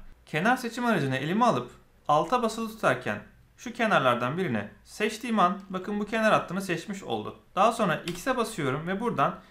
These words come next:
dissolve edges diyorum. Yani oradaki kenarları ortadan kaldır dediğim an o kenarları kaldırmış oluyorum.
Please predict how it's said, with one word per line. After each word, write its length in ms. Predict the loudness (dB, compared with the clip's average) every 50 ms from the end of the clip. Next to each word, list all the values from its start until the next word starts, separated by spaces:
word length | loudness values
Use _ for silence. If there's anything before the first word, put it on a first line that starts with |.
| -20 _ _ _ -6
dissolve 520 | -6 -4 0 2 4 4 4 2 0 -2
edges 280 | 0 0 -2 -4 -6 -8
diyorum. 220 | -8 -6 -6 -4
Yani 200 | -2 -2 0 0
oradaki 360 | 0 0 0 0 -2 -4 -6 -6
kenarları 460 | -4 -2 0 0 0 0 0 0 0
ortadan 420 | 0 -2 -2 -2 -2 -2 -2 -2
kaldır 340 | 0 0 2 2 2 0 -2
dediğim 260 | -2 -2 -2 -2 -2
an 180 | -2 -2 -4 -6
o 100 | -8 -6
kenarları 460 | -4 -4 -4 -2 -2 -4 -4 -4 0
kaldırmış 460 | 2 2 2 2 0 -4 -6 -6 -8
oluyorum. 440 | -10 -8 -6 -6 -6 -6 -6 -8